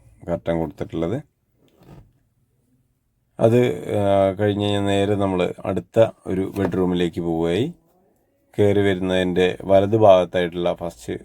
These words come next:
ബെഡ്റൂമാണ് ഈ കാണുന്നത്. അതിൽ രണ്ട് സിംഗിൾ ജനലുകളായിട്ടാണ് ആദ്യം കയറി വരുന്ന വലത് ഭാഗത്ത് കാണുന്നത്. ഇടത് ഭാഗത്ത് മൂന്ന് കള്ളി ജനലുകളാണ് കൊടുത്തിട്ടുള്ളത്. താഴത്തുള്ള,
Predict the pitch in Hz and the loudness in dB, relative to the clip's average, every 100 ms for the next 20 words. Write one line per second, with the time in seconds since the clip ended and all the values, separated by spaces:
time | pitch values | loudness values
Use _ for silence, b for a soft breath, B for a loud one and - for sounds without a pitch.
0 | - 87 87 85 85 82 82 82 80 80 | -6 -6 -2 -2 -2 -2 -4 -4 -4 -4
1 | 85 113 170 B B B B 147 156 147 | -6 -6 -10 B B B B 0 2 2
2 | 127 120 123 135 143 - 117 107 123 110 | 4 4 4 2 0 -2 -2 0 0 2
3 | 101 95 92 92 90 85 87 85 85 - | 0 0 0 0 0 -2 -4 -4 -6 -10
4 | - - 87 85 90 87 - - 92 90 | -16 -8 -4 -2 -4 -8 -14 -8 0 0
5 | 92 92 85 87 85 - 87 85 82 85 | 2 0 -2 -2 -4 -4 -4 -2 -2 -2
6 | 87 85 90 85 82 80 87 139 b b | 0 -2 -2 -4 -2 -4 -6 -8 b b
7 | b b - 113 127 139 117 98 90 92 | b b -4 0 2 6 6 6 4 -4
8 | 92 - 101 101 104 113 101 92 90 87 | -8 -6 -4 -2 -2 -2 -2 -2 -2 -2
9 | 82 82 82 82 80 78 80 - 80 80 | -4 -4 -2 -2 -4 -10 -12 -14 -14 -12
10 | - - - - 90 92 90 - 92 | -14 -18 -10 -2 0 0 0 -4 0